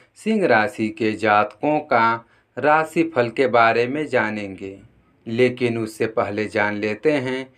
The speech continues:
आज के पंचांग के बारे में। तो आज का दिनांक रहने वाला है अठारह जुलाई दो हज़ार बीस। आज का दिन रहेगा शनिवार। आज का व्रत और त्यौहार रहने वाला है मासिक शिवरात्रि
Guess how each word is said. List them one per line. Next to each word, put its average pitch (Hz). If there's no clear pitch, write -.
आज 165
के 175
पंचांग 151
के 147
बारे 101
में। 101
तो 202
आज 170
का 180
दिनांक 110
रहने 131
वाला 139
है 139
अठारह 151
जुलाई 135
दो 151
हज़ार 147
बीस। 156
आज 113
का 120
दिन 123
रहेगा 147
शनिवार। 160
आज 185
का 190
व्रत 175
और 160
त्यौहार 123
रहने 151
वाला 151
है 143
मासिक 151
शिवरात्रि 135